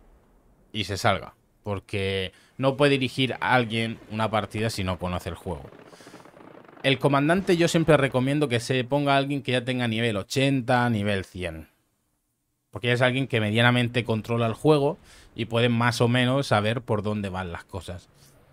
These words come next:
Pero si no, no, yo no, no recomiendo que lo coja un novato, vaya. No apto para novato. Nivel de responsabilidad tres. Respecto a los layouts, pues esto, una M P cuarenta, una Geber y poco más. El relojito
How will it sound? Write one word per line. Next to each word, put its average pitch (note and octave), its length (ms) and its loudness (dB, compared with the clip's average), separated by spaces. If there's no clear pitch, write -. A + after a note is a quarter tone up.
Pero C3+ 220 4
si B2+ 160 -2
no, F3 280 2
no, G#2 1500 2
yo A#2+ 140 2
no, A2 340 2
no A#2+ 180 4
recomiendo G#2+ 460 -2
que G#2+ 60 -4
lo G#2 100 -4
coja G#2 220 -4
un G#2 100 -2
novato, F#2 280 -4
vaya. F2+ 260 -6
No A#2+ 240 4
apto A2+ 260 0
para F2+ 200 -4
novato. F2+ 380 -6
Nivel A#2+ 260 2
de A#2 120 2
responsabilidad G2+ 680 -2
tres. F2+ 380 -8
Respecto A#2 460 2
a G#2 40 4
los G#2 140 2
layouts, A#2 560 4
pues G2+ 160 -4
esto, F2 300 -4
una F#2 180 -2
M G2 140 0
P F#2+ 140 -2
cuarenta, F#2+ 480 0
una F#2 220 -2
Geber A#2 360 2
y F#2 60 -2
poco F2+ 240 -6
más. F2 200 -4
El F2+ 80 -4
relojito G2+ 720 -4